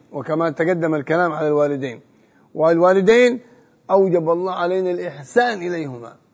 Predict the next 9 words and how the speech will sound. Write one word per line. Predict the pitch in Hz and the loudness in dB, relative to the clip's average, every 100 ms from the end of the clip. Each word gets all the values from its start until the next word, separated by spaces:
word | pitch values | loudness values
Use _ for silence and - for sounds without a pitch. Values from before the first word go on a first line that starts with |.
| _ _ _ _ 175 | _ _ _ _ -6
الإح-، | 175 170 | -2 -4
لأن | 170 170 185 | -2 -2 0
المسألة | 180 208 196 214 220 - - _ | 0 0 2 2 0 -4 -20 _
في | - | -2
درجات | 160 175 175 170 190 175 | 0 2 2 2 0 0
التعاملات | 165 196 165 185 175 190 208 185 | -4 -2 -2 -2 0 0 0 -2
مع | 170 180 | -6 -6
الخلق | 143 214 220 - _ _ 190 | 2 2 2 -10 _ _ -10
إحسان | 156 151 196 175 135 | -10 2 4 4 -2